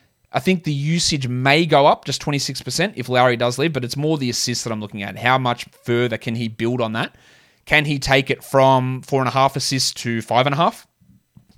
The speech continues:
Or at least five? I think that's where we look at where Pascal lies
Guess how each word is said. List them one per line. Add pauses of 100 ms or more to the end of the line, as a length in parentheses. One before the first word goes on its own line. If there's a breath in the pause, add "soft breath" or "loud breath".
(120)
Or
at
least
five? (1040)
I
think
that's
where
we
look
at
where
Pascal
lies